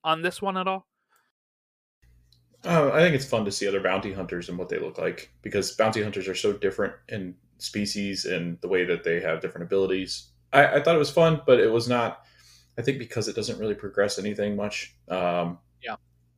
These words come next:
Speaker 2: it, I don't know, it kinda, it, it was good. Uh, I, it was, I loved seeing Hondo. Uh, he's probably,
Speaker 1: Yes, the return of
Speaker 2: uh,
Speaker 1: Hondo.
Speaker 2: he's probably iconic to many because of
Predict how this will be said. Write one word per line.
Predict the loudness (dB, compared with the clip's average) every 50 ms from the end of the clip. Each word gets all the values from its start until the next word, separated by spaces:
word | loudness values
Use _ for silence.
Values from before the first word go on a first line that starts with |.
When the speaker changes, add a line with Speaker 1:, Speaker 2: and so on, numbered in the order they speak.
| _ _ _ -2
Speaker 2:
it, | 0 0 0 0 -4 -18 -18 -18 -16 -16 -16 -4 2
I | 4
don't | 4 6
know, | 6 6 6
it | 4 4 2
kinda, | 2 2 2 2 2 2 -2 -10 _ _ -2
it, | 0 2 4
it | 4 4 4
was | 4 0 4
good. | 8 8 8 8 6 4 -12 _ -4
Uh, | 0 0 2 2 0 -2 -4 -10 -6
I, | -2 0 0
it | 2 2 2
was, | 2 2 2
I | 4 2 4
loved | 6 6 6 6 4
seeing | 2 0 0 0
Hondo. | 0 -2 -2 0 0 0 0 0 -2 -6 _ _ _ -8
Uh, | -4 -2 -2 -2 -2
he's | -4 -4 -8 -8 -10 -12 -14 _ _ _ _
probably, | 0 2 4 4 6 4 4 4
Speaker 1:
Yes, | 2 0
the | -4 -4
return | -4 -4 -4 0 0 0 2
of | 2 4
Speaker 2:
uh, | 6 6 6 6
Speaker 1:
Hondo. | 4 2 -2 -6 -8 -8 -8 -12 _ _ -20 _ _ _ _ _ _ _ _ -8
Speaker 2:
he's | -8 -8 -2
probably | 4 6 6 6 6 6 6 6 6
iconic | 4 4 2 0 -2 -2 -2 0 0 0 -2 -2 -6 -14 -12 -8
to | -4 -2
many | -2 0 0 0 0 -2 -4 -4
because | -6 -10 -6 -2 -2 -2 -2 -2
of | -6 -8 -10